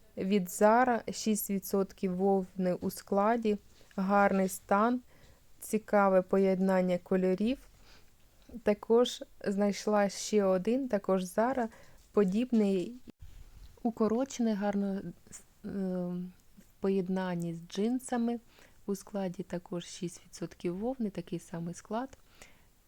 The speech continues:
Ще сподобались мені джинси Mom від Pull&Bear. Гарний стан. Можливо, якщо залишиться, примірю. Сподобалась ця сумка, але в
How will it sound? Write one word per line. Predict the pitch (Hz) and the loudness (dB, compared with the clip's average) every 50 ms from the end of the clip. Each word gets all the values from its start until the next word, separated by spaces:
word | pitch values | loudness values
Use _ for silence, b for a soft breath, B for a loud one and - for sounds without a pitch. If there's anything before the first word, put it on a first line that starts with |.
| _ _ - | _ _ -20
Ще | 202 - - - 220 226 226 220 | -20 -16 -12 -8 -6 -6 -6 -8
сподобались | - - - 196 180 185 190 185 185 185 180 180 180 - - - | -10 -8 -8 -6 -4 -4 -4 -4 -4 -4 -4 -4 -6 -6 -8 -8
мені | 180 175 175 175 175 170 170 175 - - - _ _ - | -6 -4 -4 -4 -4 -6 -6 -8 -10 -12 -16 _ _ -12
джинси | 180 170 - 190 185 180 175 175 - - - | -10 -6 -4 -4 -4 -4 -6 -8 -8 -8 -6
Mom | 175 170 170 170 175 175 165 170 180 - - - | -4 -4 -4 -4 -4 -6 -6 -8 -10 -12 -12 -10
від | 175 165 175 170 165 - - - _ _ _ - _ _ - | -8 -6 -6 -6 -6 -8 -16 -20 _ _ _ -20 _ _ -8
Pull&Bear. | - 180 175 175 170 165 165 170 165 - 185 220 247 262 - _ - - - - _ _ - - - - - - _ _ - - - - - - | -4 -4 -2 -2 -4 -4 -6 -6 -6 -6 -6 -6 -6 -8 -10 _ -20 -20 -20 -20 _ _ -20 -20 -20 -20 -20 -20 _ _ -20 -20 -20 -20 -20 -14
Гарний | - 175 180 185 175 170 160 160 160 | -8 -4 -4 -2 -2 -2 -4 -6 -8
стан. | - - - 196 208 233 269 269 - b b b b b b b | -10 -12 -10 -8 -6 -6 -6 -8 -12 b b b b b b b
Можливо, | - 190 180 - - 185 180 180 | -6 -6 -6 -4 -4 -4 -4 -4
якщо | 175 175 - - 180 | -4 -4 -6 -8 -8
залишиться, | 170 180 175 175 214 233 - - 214 190 - - - 180 175 - - _ | -6 -4 -4 -4 -4 -6 -8 -10 -12 -12 -12 -10 -10 -10 -10 -10 -14 _
примірю. | - - 190 175 170 170 165 160 - 175 175 - B B B B B B B B B B B B - - - - | -10 -6 -6 -4 -4 -4 -6 -8 -8 -12 -14 -14 B B B B B B B B B B B B -20 -20 -20 -20
Сподобалась | - - - _ - 208 196 214 220 220 - 214 208 202 | -20 -20 -16 _ -8 -6 -6 -6 -6 -6 -4 -4 -6 -6
ця | - - - - 202 202 | -8 -10 -10 -8 -8 -8
сумка, | - - - 254 277 330 311 277 - - 196 - | -8 -10 -10 -8 -8 -8 -10 -10 -10 -10 -8 -8
але | - - 185 190 190 | -6 -6 -6 -4 -6
в | 196 | -6